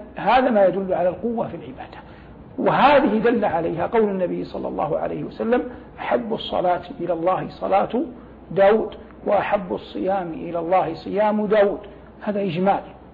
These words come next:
ثم فصل قال: "كان ينام نصف الليل ويقوم ثلثه وينام سدسه"، بمعنى أنه بعد صلاة العشاء ينام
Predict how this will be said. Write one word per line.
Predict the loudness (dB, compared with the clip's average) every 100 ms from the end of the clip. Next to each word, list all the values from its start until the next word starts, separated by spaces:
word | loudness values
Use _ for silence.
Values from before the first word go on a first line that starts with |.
| 0
ثم | 2
فصل | 2 -2 -4 -18 -20 -20 -20 -20 -18 0
قال: | 2 2
"كان | 2 0 0
ينام | -2 -2 -2 -4 -4 -6
نصف | -8 -6
الليل | -6 -4 -4 -4 -4 -6 -8 -18 -20 -14 -2
ويقوم | 2 2 0 -4 -2 -6 -2
ثلثه | -2 -2 -2 0 0 -2 -10 -4
وينام | 0 2 2 0 -4
سدسه"، | -12 -16 -18 -20 -20 -20 -20 -20 -10
بمعنى | -2 0 0 -2
أنه | -6 -4 -2 -4 -6 -18 -20 -20 -20 -20 -20 -20 -20 -14 -2
بعد | 0 2 0 -2
صلاة | -4 -2 -2
العشاء | -4 -8 -4 -6 -4
ينام | -4 0 -2